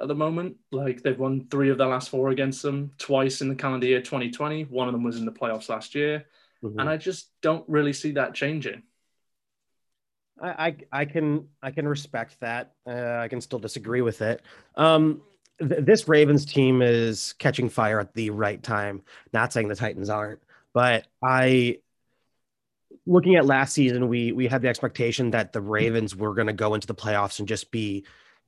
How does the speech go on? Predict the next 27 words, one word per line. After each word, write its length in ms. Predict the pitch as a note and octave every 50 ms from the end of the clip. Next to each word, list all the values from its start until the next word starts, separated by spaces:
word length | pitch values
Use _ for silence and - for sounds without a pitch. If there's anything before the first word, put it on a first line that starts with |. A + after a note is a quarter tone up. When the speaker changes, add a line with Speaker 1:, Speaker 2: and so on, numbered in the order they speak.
| _ -
Speaker 2:
God's 320 | C3 A#2+ A2+ G#2 F2+ F#2+
gift 320 | F2+ - A#2+ A2+ - -
to 80 | - G2
football 600 | - - B2 A#2 - G#2+ G#2 F#2+ G2+ G2 F2+ - _ _
yet 240 | A#2+ A#2 A2+ G2+ G2
again. 480 | G2+ G#2 A2 A2 A2+ G2 D2 C#2+ C#2+ _ _ _ _ _ _ _ _ -
And 400 | A#2 A#2 A2+ G#2+ G#2 G#2 G#2+ -
that 160 | - G#2+ -
clearly 320 | - - - C3 B2+ A#2 A2+
didn't 220 | G2 A2 G#2 G#2+
happen. 520 | G2 G2+ G#2 G#2 G2 - - C#2+ C#2 C#2 - _ _ _ _ _ _ _ _ _
Um, 600 | B2+ C3 B2 A#2 A2 A2 G#2+ G#2 G2+ G2 F#2+ - - _ _ _ _ _ _ _ _ _ _ _ _ _ _ _ _ _ C3+
I, 400 | C#3 C3+ C3+ C3 C3 C3 C3 -
I 120 | B2+ C3 A#2+
think 280 | - - D3+ D3 D3
that 140 | C#3+ B2+ A#2
this 200 | G#2 B2+ A#2+ -
team 360 | - - B2+ A#2+ B2 B2 A#2+
is 320 | A2+ G#2+ G#2 G2 - - - _ _ _ _ _ _ _ _
one 460 | - A#2+ G#2+ G#2+ G#2+ G#2 A2 A2+ A#2+ A2+
to 100 | B2 A#2+
look 180 | A#2+ A#2 A2+
out 220 | A#2 G#2 G#2+ G#2 -
for, 280 | - A#2 A2 A2 A2+
one 220 | G#2+ G#2 A2 A2 A2
to 80 | A#2
watch, 540 | A2 G#2+ G2 F#2+ G2+ G2 - - - - -